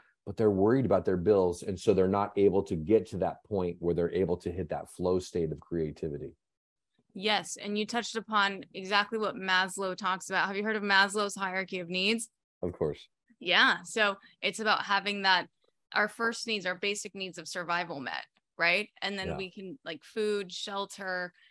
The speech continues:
Speaker 2: and then move on over to the next of the pyramid. And to the top is, is fulfillment of, like, creativeness that we're able to be able to partake in. And you're absolutely right. When people live in a survival mode, right? When, when our brain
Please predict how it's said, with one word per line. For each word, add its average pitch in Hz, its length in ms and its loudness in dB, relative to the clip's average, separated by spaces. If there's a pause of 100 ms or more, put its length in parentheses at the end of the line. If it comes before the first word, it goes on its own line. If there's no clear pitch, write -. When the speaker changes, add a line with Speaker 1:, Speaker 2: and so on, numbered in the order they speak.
(200)
Speaker 2:
and 196 180 -2
then 185 300 -4 (280)
move 202 240 -6
on 190 160 -4
over 185 320 -4
to 180 400 -6
the 190 100 -6
next 185 540 -4 (420)
of 180 160 -4
the 185 80 -8
pyramid. 220 440 -4
And 185 120 -12
to 214 80 -10
the 185 100 -8
top 214 300 -4
is, 175 380 -10
is 170 420 -12 (420)
fulfillment 208 580 -6
of, 170 100 -16
like, 170 160 -10
creativeness 185 920 -8
that - 200 -10
we're 175 160 -6
able 170 260 -8
to 127 320 -10 (440)
be 208 60 -2
able 208 140 -2
to 196 80 -6
partake 202 500 -4
in. 170 140 -6
And 202 140 -4
you're 254 240 -2 (380)
absolutely 208 920 0
right. 233 400 -2
When 214 280 -2
people 285 520 -4
live 233 260 -2
in 190 300 -2
a 185 180 -6
survival 175 680 -4
mode, 131 320 -6
right? 175 240 0
When, 185 180 -4
when 196 200 -2
our 190 160 0
brain 254 500 0